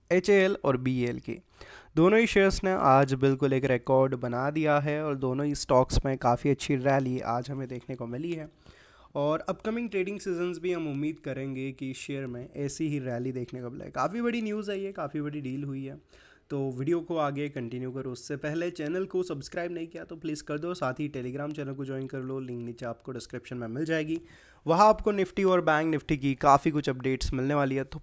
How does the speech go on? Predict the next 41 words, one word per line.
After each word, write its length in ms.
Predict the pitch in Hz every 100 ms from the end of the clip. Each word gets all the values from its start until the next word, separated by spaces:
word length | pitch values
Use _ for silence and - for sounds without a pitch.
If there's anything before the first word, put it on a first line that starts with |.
| -
प्लीज़ 300 | 202 208 156
जाकर 380 | 143 131 139
एक 160 | 135 131
बार 180 | 123 123
चेकआउट 480 | 135 135 123 123 - 143
जरूर 240 | 135 120
करना। 360 | 113 117 123 - _ - - - _
तो 80 | 147
वी-, 380 | 123 160 - -
वीडियो 280 | 147 185
को 140 | 185 185
करते 280 | 156 127 139
हैं 200 | 135 131
स्टार्ट। 400 | - 107 104 - - - _ _ _ _ _ _ _ _ -
हिंदुस्तान 560 | 190 226 - 247 247
एरोनॉटिक्स 600 | 220 185 190 185 180 175
लिमिटेड 340 | 156 135 139 135
की 100 | 131
बात 220 | 120 120
करें, 200 | - 117
यानी 260 | 117 131
एचएएल 440 | 135 139 127 170 180
में 100 | 180
अगर 180 | 170 170
हम 120 | 160
देखें, 300 | 143 143 156
तो 140 | 165
थ्री 260 | 156 - 180
थाउजेंड 540 | - 151 135 147 156
सिक्स 380 | 160 - 131 -
हंड्रेड 220 | 135 131
एंड 100 | 131
फ़ोर्टी 320 | 127 127 123
थ्री 180 | 135 143
रुपीज़ 300 | 131 131 127 -
के 60 |
अराउंड 220 | 131 127
तक 140 | 127 123
की 140 | 139
क्लोजिंग 460 | 131 135 123 143 160
मिली। 220 | 151 151